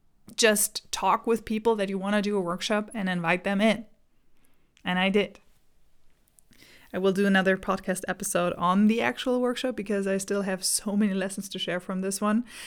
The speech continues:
But now to the second question. So you can become unavailable as fuck and be in your energy.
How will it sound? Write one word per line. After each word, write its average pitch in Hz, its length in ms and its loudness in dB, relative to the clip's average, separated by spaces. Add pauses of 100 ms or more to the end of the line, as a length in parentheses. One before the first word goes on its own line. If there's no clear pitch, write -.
But 220 140 4
now 240 380 8
to 226 180 0
the 220 100 0
second 220 400 0
question. - 580 -2 (680)
So - 140 4
you 220 200 6
can 262 240 6
become 220 340 2
unavailable 254 840 2
as - 200 0
fuck - 520 -16
and 214 160 2
be 233 200 4
in 240 100 6
your 247 180 4
energy. 214 680 0